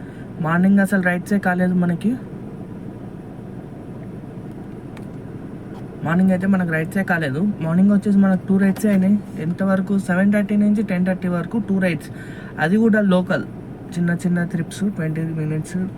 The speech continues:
ట్వంటీ ఫైవ్ మినిట్స్‌లో అయిపోయినాయి. అదైతే ఇప్పుడైతే టైమ్ వచ్చేసి త్రీ అవుతుంది. అప్పుడు నైన్ థర్టీకి అని బంద్ చేసేసిన. సెవెన్ థర్టీకి లాగిన్ అయ్యి టూ అవర్స్ చేశాను, టూ ట్రిప్స్ అయినాయి. ఇప్పుడు వచ్చేసి త్రీకి అనే లాగిన్ అయినా, అయ్యాను. ఇప్పుడు త్రీ థర్టీ అయ్యింది, త్రీ ట్వంటీ అయ్యింది.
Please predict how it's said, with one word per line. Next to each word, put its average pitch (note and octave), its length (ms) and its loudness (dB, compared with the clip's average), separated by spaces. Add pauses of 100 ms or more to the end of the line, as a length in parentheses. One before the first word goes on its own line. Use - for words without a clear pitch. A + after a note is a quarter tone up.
(140)
ట్వంటీ D3 220 -4
ఫైవ్ D3 220 -2
మినిట్స్‌లో C#3+ 440 -4
అయిపోయినాయి. C3+ 500 -2 (800)
అదైతే F3+ 360 0
ఇప్పుడైతే F3+ 420 0
టైమ్ F#3 260 2
వచ్చేసి F#3+ 400 2
త్రీ F3+ 260 0
అవుతుంది. G3+ 420 4
అప్పుడు F#3 220 2
నైన్ F3 220 2
థర్టీకి F3+ 280 -2
అని F3 160 0
బంద్ D3+ 280 -2
చేసేసిన. D#3 520 0 (440)
సెవెన్ D#3+ 220 0
థర్టీకి E3 340 -4
లాగిన్ C#3+ 260 -2
అయ్యి D3 300 0 (140)
టూ D#3 60 -4
అవర్స్ D3+ 420 -2
చేశాను, D3+ 460 0
టూ C#3+ 120 -4
ట్రిప్స్ C#3 340 -6
అయినాయి. C#3+ 260 -2 (400)
ఇప్పుడు F3 240 0
వచ్చేసి G3 480 4
త్రీకి G3 340 2
అనే G3+ 140 6
లాగిన్ F#3+ 340 4
అయినా, F3 340 2 (140)
అయ్యాను. F3 460 0
ఇప్పుడు D3 300 -4
త్రీ F3 180 2
థర్టీ F#3 300 0
అయ్యింది, F#3 280 4 (140)
త్రీ F#3 180 2
ట్వంటీ F#3 320 2
అయ్యింది. F#3 460 4